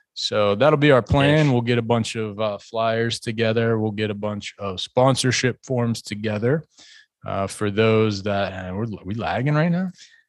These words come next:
Speaker 1: We lagging right now?
Speaker 2: I think it's back.
Speaker 1: All right, we're
Speaker 2: <laughs>
Speaker 1: lagging. So anyway, um,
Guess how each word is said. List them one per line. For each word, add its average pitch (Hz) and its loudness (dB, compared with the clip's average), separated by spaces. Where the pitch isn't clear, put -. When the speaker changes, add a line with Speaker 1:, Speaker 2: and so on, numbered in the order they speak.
Speaker 1:
We 120 -4
lagging 123 -4
right 180 0
now? 202 -2
Speaker 2:
I 131 -4
think 131 0
it's 107 -4
back. 107 -8
Speaker 1:
All 139 2
right, 82 -10
we're 101 -4
Speaker 2:
<laughs> - 0
Speaker 1:
lagging. 90 -4
So 120 2
anyway, 123 2
um, 95 -2